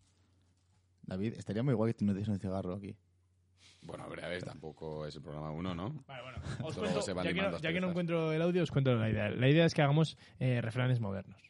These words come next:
Speaker 2: Sí, eso
Speaker 3: ¿Vale?
Speaker 2: ya estaba planteado ahí.
Speaker 3: Sí, por eso, pero que lo hagamos, que empecemos hoy.
Speaker 2: Perfecto.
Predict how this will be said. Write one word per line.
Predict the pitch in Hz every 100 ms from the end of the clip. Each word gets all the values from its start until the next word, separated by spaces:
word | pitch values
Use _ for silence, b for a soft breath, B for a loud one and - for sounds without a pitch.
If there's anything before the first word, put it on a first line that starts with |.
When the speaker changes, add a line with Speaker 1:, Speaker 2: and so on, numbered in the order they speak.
| _ _ _ _ _ _ _ -
Speaker 2:
Sí, | 85
eso | 80
Speaker 3:
¿Vale? | 147
Speaker 2:
ya | 196
estaba | - 80
planteado | 80 78 76
ahí. | 73 87
Speaker 3:
Sí, | - 107
por | 120 107
eso, | 127
pero | 113 104
que |
lo | 98
hagamos, | 107 120 156 -
que |
empecemos | 107 101 110
hoy. | 107 185
Speaker 2:
Perfecto. | 92 - 98 -